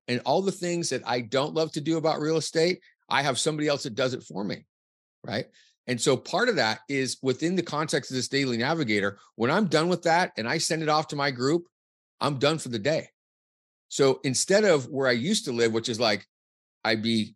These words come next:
I'd be quote unquote done. I'd be sitting at dinner with my family. But meanwhile, I'm like, "Oh man, I didn't make enough calls today. Oh shoot, I forgot to do that thing. Oh man, am I even doing enough?" Oh,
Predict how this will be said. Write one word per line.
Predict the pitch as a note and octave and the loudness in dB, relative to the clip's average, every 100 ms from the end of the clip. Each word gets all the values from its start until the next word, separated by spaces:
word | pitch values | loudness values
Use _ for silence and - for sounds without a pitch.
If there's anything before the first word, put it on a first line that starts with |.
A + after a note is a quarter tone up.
| - | -2
I'd | C3 | 0
be | B2+ A#2+ | 2 -2
quote | - - D#3+ | -2 -2 0
unquote | D3+ C3+ C#3 A#2 | 0 -2 -2 0
done. | C3 C#3 D3+ - | 0 0 -4 -4
I'd | A#2 | -2
be | A2+ | -2
sitting | G#2+ D3+ D#3 C#3+ | 0 0 0 -2
at | A2+ | 0
dinner | C#3 D3+ | 0 2
with | C#3+ A#2 | 0 0
my | A2+ | -4
family. | A2 B2 C3+ D3 D#3 - - _ | -2 -2 -2 -2 -4 -6 -20 _
But | A#2+ A2 | -6 -2
meanwhile, | C3 D#3 C#3+ B2 | 0 0 2 2
I'm | |
like, | A#2 G2+ C3 | 0 -2 -4
"Oh | A2 - | -8 -8
man, | F#2 F2+ | -10 -8
I | F#2+ | -8
didn't | G#2 F#2+ | -6 -4
make | F2+ | -4
enough | F2 D2+ | -6 -10
calls | - D2 C#2+ | -8 -8 -8
today. | - D2 C#2+ _ _ _ _ | -10 -12 -12 _ _ _ _
Oh | A2 | -6
shoot, | F#2 - F#2 | -4 -6 -4
I | E2+ | -4
forgot | G#2 F#2+ F#2 | -4 -6 -6
to | |
do | E2 F2 | -8 -6
that | E2 - | -6 -8
thing. | F2 D#2+ D#2 _ _ _ | -10 -10 -12 _ _ _
Oh | - C3 | -4 0
man, | A2+ A#2 G#2 F2 _ _ _ _ _ | 0 0 -2 -6 _ _ _ _ _
am | A2+ | -2
I | C3 F#3+ F#3+ | 0 0 -2
even | F3 D3 C3 | -4 -2 0
doing | B2 B2+ | 0 0
enough?" | G#2 F2 G#2 A#2+ - _ - | -2 -2 -4 -4 -14 _ -10
Oh, | F#2 | -8